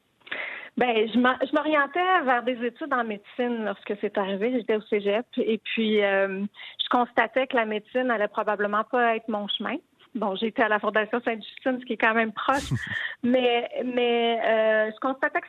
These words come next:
Speaker 1: ça allait pas être mon chemin. Euh, je, je, je sentais pas vraiment la flamme. Et puis, l'événement s'est produit et j'ai appris à connaître, euh, la profession comme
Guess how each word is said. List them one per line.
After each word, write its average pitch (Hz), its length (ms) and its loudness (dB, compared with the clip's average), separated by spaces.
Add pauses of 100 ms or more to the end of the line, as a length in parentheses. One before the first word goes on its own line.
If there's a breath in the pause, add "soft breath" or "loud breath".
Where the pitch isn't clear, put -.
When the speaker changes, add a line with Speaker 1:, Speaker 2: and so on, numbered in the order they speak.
Speaker 1:
ça 269 100 4
allait 233 280 0
pas 285 180 0
être 277 100 -4
mon 233 200 -2
chemin. 202 260 -8
Euh, 202 500 0
je, 202 540 0
je, 202 300 -2
je 220 200 -2
sentais 220 240 0
pas 247 240 0
vraiment 220 320 2
la 214 140 0 (160)
flamme. 226 460 0 (480 loud breath)
Et 208 160 -2
puis, 240 240 -2
l'événement 240 580 2
s'est 285 100 -2
produit 202 500 -2 (200)
et 196 260 2
j'ai 208 140 2
appris 202 420 0
à 226 120 4
connaître, 226 840 -2
euh, 202 340 0
la 202 180 0
profession 254 640 -4
comme 214 220 -2